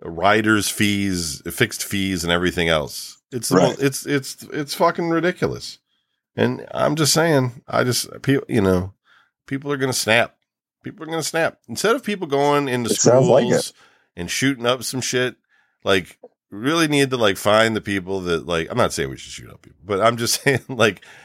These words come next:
Speaker 1: in-,
Speaker 2: Mm-hmm.
Speaker 1: instead of shooting up innocent people, we should find the people that come up with this kind of bullshit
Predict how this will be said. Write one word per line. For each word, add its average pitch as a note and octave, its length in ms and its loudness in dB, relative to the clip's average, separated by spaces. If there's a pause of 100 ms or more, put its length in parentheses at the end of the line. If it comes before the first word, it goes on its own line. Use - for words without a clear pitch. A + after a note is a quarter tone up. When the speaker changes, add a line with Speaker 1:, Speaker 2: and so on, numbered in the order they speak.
(180)
Speaker 1:
in-, A#2+ 180 -4
Speaker 2:
Mm-hmm. F#3+ 100 -6
Speaker 1:
instead A#3+ 220 4
of A#3+ 80 0
shooting F#3 220 4
up B2 120 4
innocent A#2 380 2
people, D2+ 280 -6
we G#2+ 140 -4
should A2+ 160 -6
find F3+ 300 4
the C#3+ 60 -2
people C3+ 240 -4
that G2+ 140 -2
come C3 140 -4
up B2+ 100 -2
with G#2 120 -4
this C#3+ 140 2
kind D#2 220 2
of C#2+ 100 -8
bullshit D#2+ 500 -2